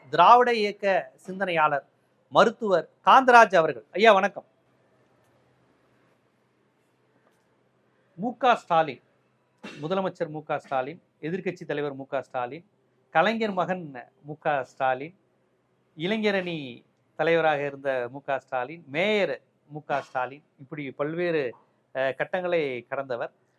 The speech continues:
இதற்கிடையில் எதிர்க்கட்சிகளால், "என்னங்க கலைஞரோட வாரிசுங்கிறீங்க, கலைஞருடைய எழுத்து, பேச்சு, நிர்வாகம்லாம் இவருக்கு உண்டுமா? ஆயிரம் இருந்தாலும் கலைஞர் மாதிரி வராது." இந்த விமர்சனங்களையும் அவர் எதிர்கொண்டார், உங்களுக்கு நல்லாவே தெரியும்.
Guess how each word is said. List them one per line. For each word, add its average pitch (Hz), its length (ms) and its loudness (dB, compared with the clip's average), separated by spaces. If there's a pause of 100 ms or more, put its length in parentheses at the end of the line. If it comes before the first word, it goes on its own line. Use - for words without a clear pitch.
(300)
இதற்கிடையில் 233 600 -2
எதிர்க்கட்சிகளால், 202 720 -2 (680)
"என்னங்க 170 280 -16
கலைஞரோட 202 540 -10
வாரிசுங்கிறீங்க, 160 880 -10
கலைஞருடைய 143 500 -8
எழுத்து, 143 480 -10
பேச்சு, 139 340 -10
நிர்வாகம்லாம் 135 560 -8
இவருக்கு 117 280 -14
உண்டுமா? 117 300 -12 (140)
ஆயிரம் 185 260 0
இருந்தாலும் 202 320 -4
கலைஞர் 196 360 -8
மாதிரி 180 220 -4
வராது." 143 420 -2 (640)
இந்த 233 320 10
விமர்சனங்களையும் 220 680 0
அவர் 180 180 0
எதிர்கொண்டார், 147 760 -2
உங்களுக்கு 151 320 -8
நல்லாவே 160 400 4
தெரியும். 143 320 -6